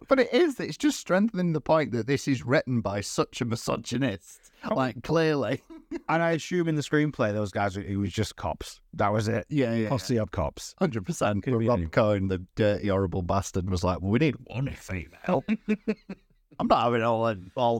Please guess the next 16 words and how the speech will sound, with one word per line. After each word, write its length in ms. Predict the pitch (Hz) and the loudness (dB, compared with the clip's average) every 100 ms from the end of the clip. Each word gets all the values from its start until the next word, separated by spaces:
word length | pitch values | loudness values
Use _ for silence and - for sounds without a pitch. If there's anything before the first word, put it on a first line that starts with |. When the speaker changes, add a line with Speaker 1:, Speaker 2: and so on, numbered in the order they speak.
| 92 - | -4 -2
Speaker 1:
dudes 360 | 131 127 110 | 2 2 0
in 120 | 113 | 0
every 400 | 110 127 98 98 | 2 0 0 -2
scene. 320 | - - 90 117 | -2 -4 -2 2
Speaker 2:
Yeah. 300 | 143 135 107 _ _ - | 2 0 -4 _ _ -2
God. 460 | 151 165 131 98 - _ | 2 2 2 -2 -10 _
Speaker 1:
Yeah. 280 | - 180 156 - _ | -4 0 0 -4 _
Speaker 2:
Who, 300 | - 190 147 - _ _ _ _ | 0 2 2 -2 _ _ _ _
who 100 | 220 | 4
am 60 | 202 | 4
I 100 | 139 | 4
gonna 240 | 143 151 | 2 0
molest? 920 | 147 156 160 160 202 202 196 - 233 330 - 294 _ - _ | 0 0 2 4 2 0 -4 -8 -4 -6 -6 -16 _ -20 _
<laughs> 600 | - - _ _ _ _ | -20 -20 _ _ _ _
Speaker 1:
Allegedly. 720 | 131 123 110 98 98 101 101 | 2 4 4 2 0 2 0
<laughs> 40 | - | 0